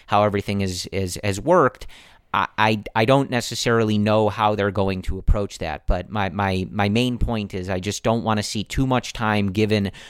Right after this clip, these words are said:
to seeing what somebody's got left in the tank. If Kipnis or Descalso are showing you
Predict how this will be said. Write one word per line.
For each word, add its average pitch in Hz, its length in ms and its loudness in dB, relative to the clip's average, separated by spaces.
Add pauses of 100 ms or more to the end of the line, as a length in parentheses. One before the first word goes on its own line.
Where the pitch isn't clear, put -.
(140)
to 98 360 2 (220)
seeing 139 560 2
what 117 200 2
somebody's 110 540 0
got 95 340 0
left 95 320 -2
in 90 120 -2
the 90 60 -4
tank. - 440 -6
If 98 140 -6
Kipnis 139 420 -4
or 123 80 0
Descalso 113 640 0
are 87 120 -2
showing 131 500 2
you 147 260 2